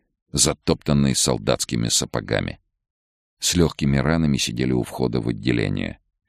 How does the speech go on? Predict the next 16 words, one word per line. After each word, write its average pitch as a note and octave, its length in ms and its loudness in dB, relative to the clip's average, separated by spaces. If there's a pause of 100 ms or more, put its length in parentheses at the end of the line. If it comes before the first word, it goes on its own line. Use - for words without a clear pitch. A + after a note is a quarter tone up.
(180)
Вокруг C2 420 -2
больницы C2+ 560 2
стояло A#1 440 -2
оцепление B1 600 0
из A1 120 -2
гражданских B1 800 0
вперемешку B1+ 600 -2
с - 40 0
солдатами. A1+ 840 -2 (560)
Среди D2+ 400 2
тяжело C#2 440 2
раненых C2+ 540 0 (300)
Горчаков C#2 560 -2
увидел C2 360 0
полковника C2 760 0 (140)
Кошкина. G#1 640 -2